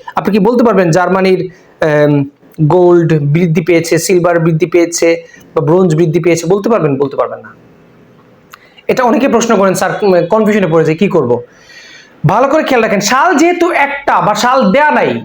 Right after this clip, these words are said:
যদি কখনো সাল দেয়া না থাকে, যেমন ধরেন এখানে সাল দেওয়া নাই, তার মানে এটা টেন্স কোন টেন্স? প্রেজেন্ট ইনডেফিনিট টেন্স, একটা সাল, মানে বর্তমানে এরকম ঘটছে আর কি, বর্তমানে এটা চল-, এইরকমই ঘটতেছে, এটা সাধারণ কাহিনী।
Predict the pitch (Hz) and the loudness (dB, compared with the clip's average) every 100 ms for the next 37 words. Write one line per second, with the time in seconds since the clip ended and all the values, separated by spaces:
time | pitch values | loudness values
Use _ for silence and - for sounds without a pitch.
0 | - _ 170 208 277 262 262 254 247 196 | -14 _ 0 0 0 0 -2 0 2 2
1 | 226 226 214 214 214 214 - 233 233 160 | 2 2 0 2 0 -2 -4 -2 0 0
2 | 156 208 233 226 220 220 220 202 196 214 | 0 2 2 0 0 -2 0 0 2 2
3 | 202 208 185 - - - - - - 202 | 2 0 -2 -4 -16 -20 -20 -20 -8 -4
4 | 208 233 240 240 247 262 - 247 202 175 | -2 0 -2 -2 -2 -2 0 0 2 -2
5 | - 208 208 214 208 208 170 156 175 214 | 0 0 2 2 2 0 0 -2 -2 -2
6 | - 185 160 131 110 _ _ _ _ _ | -4 -4 -2 -4 -8 _ _ _ _ _
7 | _ _ - 226 269 349 330 320 285 262 | _ _ -2 2 2 0 0 0 2 2
8 | 202 202 196 143 165 190 220 220 202 202 | 0 0 -2 0 0 0 -2 0 -2 0
9 | 254 196 220 269 262 254 247 202 208 208 | 0 0 0 0 2 2 2 2 0 -2
10 | 165 190 214 - - - 226 226 202 175 | 0 0 -2 -6 -16 -6 -2 0 0 0
11 | 139 | -2